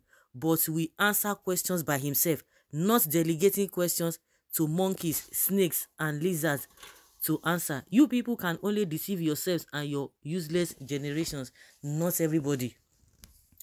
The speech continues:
Of a truth, Peter Obi is giving plenty people headache. The world will also taste from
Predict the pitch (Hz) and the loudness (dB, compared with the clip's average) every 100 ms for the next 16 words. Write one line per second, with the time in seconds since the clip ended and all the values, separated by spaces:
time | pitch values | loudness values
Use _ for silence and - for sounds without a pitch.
0 | - - - 175 180 190 202 214 190 - | -18 -14 -2 2 4 4 2 -2 -2 0
1 | 175 190 - 165 135 180 190 175 175 170 | 2 2 0 -2 -2 -2 -2 0 0 0
2 | 170 160 160 147 127 156 147 131 - - | -2 -2 -2 -4 -4 0 0 -2 -6 -16
3 | _ _ _ _ - _ 127 160 151 208 | _ _ _ _ -20 _ 2 2 4 4
4 | 226 180 165 160 180 190 185 - 175 - | 4 2 0 0 2 2 0 2 0 0
5 | - - 139 | -6 -4 -4